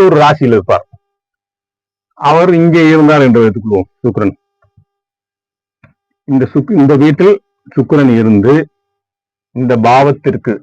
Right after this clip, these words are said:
லக்னத்திற்கு ஒன்பதாம் பாவம், இங்கே சுக்கிரன் இருந்து இவருக்கு திசை நடத்துகிறார்,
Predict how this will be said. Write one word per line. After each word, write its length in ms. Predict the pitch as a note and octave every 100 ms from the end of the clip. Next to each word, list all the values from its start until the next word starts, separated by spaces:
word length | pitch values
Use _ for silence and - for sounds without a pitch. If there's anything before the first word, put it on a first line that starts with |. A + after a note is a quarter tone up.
| A2
லக்னத்திற்கு 480 | A2 B2+ A2 E3 B2
ஒன்பதாம் 420 | G#2 A#2+ C3 A2+ F#2+
பாவம், 260 | F2+ F2+ - _ _ _ -
இங்கே 280 | A#2 A2+ G#2+ -
சுக்கிரன் 340 | G2 B2 F#2+ F#2
இருந்து 320 | F#2 F2+ A#2+ D#3 - _ _ _ _ _ _
இவருக்கு 360 | A2+ A#2+ G2+ D#3 E3
திசை 200 | A#2+ C3+ A2
நடத்துகிறார், 520 | G2 - E2 E2 F2